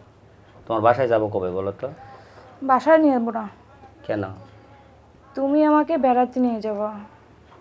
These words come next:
Speaker 1: তোমাকে তো বেড়াতে নিয়ে যাবো, কিন্তু তোমার বাসায় যাবো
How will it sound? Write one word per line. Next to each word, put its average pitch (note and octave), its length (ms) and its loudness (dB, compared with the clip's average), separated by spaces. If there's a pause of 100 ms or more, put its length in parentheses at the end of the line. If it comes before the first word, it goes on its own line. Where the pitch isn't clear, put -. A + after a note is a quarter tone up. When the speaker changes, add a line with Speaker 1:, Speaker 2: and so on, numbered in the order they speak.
(640)
Speaker 1:
তোমাকে A2 300 -6
তো C3 100 -6
বেড়াতে B2+ 400 4
নিয়ে B2+ 160 -4
যাবো, G#2 200 2
কিন্তু A2 180 -4 (500)
তোমার B2+ 200 -2
বাসায় A#2+ 420 4
যাবো A2+ 220 0